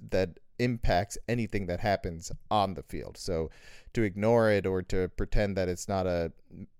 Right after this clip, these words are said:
a factor in all of this, it seems at best ignorant. Uh, I, I don't know what, how, how we can go about doing our jobs without, uh, talking about this stuff. Uh, you know, it's a,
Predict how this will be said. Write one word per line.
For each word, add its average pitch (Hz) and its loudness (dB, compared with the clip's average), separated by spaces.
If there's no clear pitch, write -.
a 82 -4
factor 98 0
in 85 -4
all 82 -2
of 85 -8
this, 82 -6
it 85 -8
seems - -10
at - -4
best 90 0
ignorant. 85 -8
Uh, 76 -6
I, 90 -4
I - -4
don't 90 -6
know 87 -4
what, 85 -4
how, 98 -2
how 101 -2
we 90 -4
can 85 -12
go 82 -2
about 80 -4
doing 85 -6
our 80 -4
jobs 78 -2
without, 80 -4
uh, 78 0
talking 101 0
about 73 -6
this 71 -6
stuff. 71 -4
Uh, 92 -4
you 160 6
know, 156 6
it's 120 -2
a, 131 4